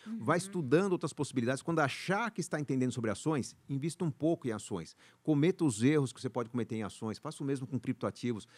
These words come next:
Speaker 1: Vá tateando. A gente tem a sensação que tá perdendo tempo, mas, na verdade, se eu dedicar muito tempo a aprender sobre investimentos de risco, eu posso até aprender a investir em algo de risco.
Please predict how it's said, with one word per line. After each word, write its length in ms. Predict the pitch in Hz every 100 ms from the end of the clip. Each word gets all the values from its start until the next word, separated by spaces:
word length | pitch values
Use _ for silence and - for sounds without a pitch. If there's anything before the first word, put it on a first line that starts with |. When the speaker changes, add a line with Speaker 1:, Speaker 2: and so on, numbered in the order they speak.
| - - _ _ -
Speaker 1:
Vá 340 | 117 147 196 196 _ _
tateando. 800 | 202 202 - 160 131 120 92 87 87 _
A 60 | -
gente 140 | 120
tem 100 | - 165
a 20 |
sensação 340 | 170 139 147
que 60 | 139
tá 80 | 127
perdendo 340 | 127 120 110
tempo, 360 | - 139 123 104
mas, 500 | 107 101 - - - 139 -
na 100 | 120
verdade, 220 | 131 156
se 80 | 160
eu 20 |
dedicar 380 | 147 131 - 151
muito 500 | 139 180 254 - 175
tempo 640 | - - 113 101 98 85 92
a 80 | 104
aprender 380 | 117 117 110 107
sobre 220 | 113 107
investimentos 480 | 101 - 104 104 -
de 100 | 95
risco, 380 | 110 139 - - _ _ _ _ -
eu 60 |
posso 220 | - 131 -
até 100 | 170
aprender 380 | 180 196 131
a 40 | 143
investir 440 | 143 127 - 131 - _ _ _ _ _ _
em 140 | 131
algo 220 | 120 120 123
de 100 | 139
risco. 340 | 104 - -